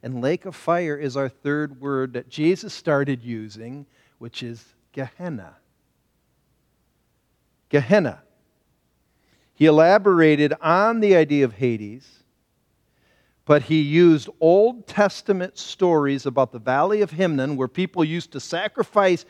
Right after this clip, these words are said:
human sacrifices, and they'd throw it to the Valley of Hinnom, where the fire never ceased.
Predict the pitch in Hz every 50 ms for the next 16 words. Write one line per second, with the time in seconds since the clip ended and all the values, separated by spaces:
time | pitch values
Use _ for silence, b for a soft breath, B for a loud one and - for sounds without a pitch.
0 | b b b b b - 202 254 302 311 277 214 - 262 254 269 262 - 233 -
1 | - 190 190 190 160 202 208 165 202 196 175 160 131 - - 208 247 277 302 330
2 | 294 214 247 233 226 214 202 185 185 175 160 143 170 170 170 175 180 190 190 180
3 | 175 165 165 _ _ - 208 254 277 285 277 277 247 220 214 214 208 202 196 208
4 | 202 190 175 - _ - - 277 254 196 139 120 - -